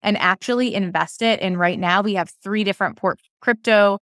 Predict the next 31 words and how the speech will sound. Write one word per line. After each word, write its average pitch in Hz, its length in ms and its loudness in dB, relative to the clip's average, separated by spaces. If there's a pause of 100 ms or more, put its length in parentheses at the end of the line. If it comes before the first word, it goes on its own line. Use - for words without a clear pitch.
(100)
native 185 400 -2
portfolio 170 640 -2
allocations 156 640 -2
that 151 140 -8
they 151 120 -4
can 160 140 -10
invest 151 400 -4
it 113 100 -10
in. 104 200 -8
So 170 300 2 (300)
when 190 200 2
they're 175 120 0
not 180 360 2
granting 165 440 -4
out, 160 360 -2 (280)
they, 180 340 2
instead 175 260 -6
of 165 120 -4
kind 165 240 -4
of 156 160 -4 (280)
having 180 340 2
their 160 220 0
funds 170 360 -2
sit - 220 -4
idly, 180 560 -2 (240)
they 185 80 0
can 190 140 -4
actually 170 480 -2
deploy 185 420 -4
their 156 140 -4
capital 180 600 0